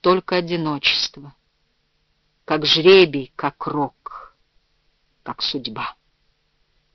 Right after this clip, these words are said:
«Умерла», — прошептал чей-то еще голос. Он почувствовал, что его берут под руки, поднимают.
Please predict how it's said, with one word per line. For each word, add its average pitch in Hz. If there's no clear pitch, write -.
«Умерла», — 147
прошептал 139
чей-то -
еще 131
голос. 127
Он 170
почувствовал, 190
что -
его 180
берут 175
под 185
руки, 185
поднимают. 165